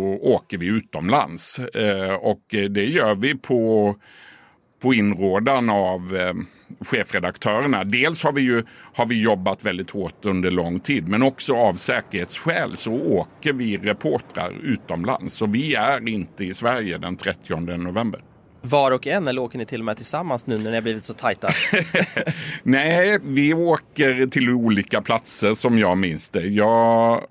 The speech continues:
Speaker 1: som jag minns det så åkte jag till Gran Canaria, eller om det var Mallis.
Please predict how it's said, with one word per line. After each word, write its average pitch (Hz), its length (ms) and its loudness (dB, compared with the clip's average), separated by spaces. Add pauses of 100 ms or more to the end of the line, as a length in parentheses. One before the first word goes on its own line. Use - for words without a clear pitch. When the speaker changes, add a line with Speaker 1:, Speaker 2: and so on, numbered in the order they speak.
(640)
Speaker 1:
som 143 260 4
jag 131 160 4
minns 139 280 4
det 110 140 2
så 123 120 0
åkte 113 240 0
jag 87 260 2
till 95 320 0
Gran 90 340 -4
Canaria, 90 720 -4
eller 92 320 -6
om 95 160 -6
det 92 60 -8
var 90 120 -8
Mallis. 87 500 -8